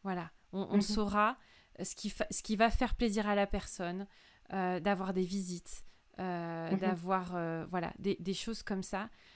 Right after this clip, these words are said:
Speaker 1: Donc, euh, il faut en parler. Et même si au début, euh, c'est, euh, euh, en bafouillant, en hésitant, euh, et cetera,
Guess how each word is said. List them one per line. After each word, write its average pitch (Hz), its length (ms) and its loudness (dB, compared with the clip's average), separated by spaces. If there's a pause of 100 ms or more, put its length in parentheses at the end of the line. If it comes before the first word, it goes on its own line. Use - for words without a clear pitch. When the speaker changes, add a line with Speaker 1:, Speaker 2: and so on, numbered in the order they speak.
(200)
Speaker 1:
Donc, 185 400 -6 (140)
euh, 175 420 -6 (460)
il 190 100 -4
faut - 140 0
en 247 80 6
parler. 220 480 6
Et 202 100 6
même 240 240 6
si 240 220 0
au 226 80 4
début, 214 480 0 (420)
euh, 165 500 -2 (1040)
c'est, 185 420 -2
euh, 165 200 -2 (440)
euh, 185 260 6
en 208 140 6
bafouillant, 202 800 6 (300)
en 208 160 6
hésitant, 202 760 2 (320)
euh, 175 300 0
et 196 80 -2
cetera, 190 680 -2